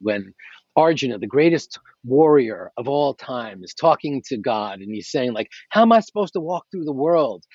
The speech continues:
I'm at a crossroads. I don't know where I am. I don't know where to start. How am I supposed to live my life?" You know, the, you know, God responds to him, "Yogastha kuru karmani."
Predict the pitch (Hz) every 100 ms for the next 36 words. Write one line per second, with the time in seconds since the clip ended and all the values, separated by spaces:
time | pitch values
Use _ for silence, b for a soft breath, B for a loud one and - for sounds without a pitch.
0 | b - 170 180 180 - 175 170 - 139
1 | 104 87 - B B - 165 185 185 165
2 | 160 156 151 151 156 127 104 120 165 170
3 | 160 143 143 - 151 135 - B B 175
4 | 185 170 - 180 - 127 156 147 151 131
5 | 139 190 139 127 - b b _ _ -
6 | 143 104 113 113 123 120 117 - 131 95
7 | 104 127 135 117 117 - 165 175 - 110
8 | 104 101 113 180 190 175 - - 139 139
9 | - - 123 127 143 151 - 135 127 131
10 | 131 123 -